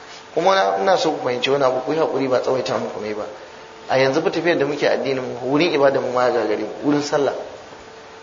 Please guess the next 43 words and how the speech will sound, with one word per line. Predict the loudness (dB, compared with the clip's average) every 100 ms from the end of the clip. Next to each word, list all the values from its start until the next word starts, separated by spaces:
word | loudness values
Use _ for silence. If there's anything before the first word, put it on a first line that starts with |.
| 0
Na | 2
rantse | 2 0 -2
da | 0
Allah, | 2 2
kafin | 0 -2 -4
ku | -4
samu | -6 -4 -4
masallaci | 0 2 4 4 2 2
ma | 2
naku | 2 2 2
da | 0
za | 0
ku | 0 0
rubuta | -4 -4
sallah | -2 0 0
ku | 0 0
program | 0 0 -6 -8
ɗin | -8
ku | -6
na | 0
addini, | 0 0 -6 -10 -12 -16 -14
sai | -6 -4
kun | -2
ji | -4 -4
jiki. | -6 -10 -14 -20 -20 -20 -18 -16 -16 -18 -20 -20 -20 -20 -18 -18 -18 -20 -6
Wurin | 0 2
sallah | 2 2 2 0
duk | -4 4
a | 6
matsayi, | 6 4 -2 -4
masallatai | -4 -2 2 2 0
ƙanana, | 4 4 6 4 0
yan | -2 2
firit, | 2 2 2
firit, | 2 2 0
firit, | 0 2
firit, | 2 0 0
firit, | 0 2
firit, | 4 4 2 -6 -12 2
kamar | 6 8
yaƙi | 8 6 6 0 -2
ake | -4
yi. | -10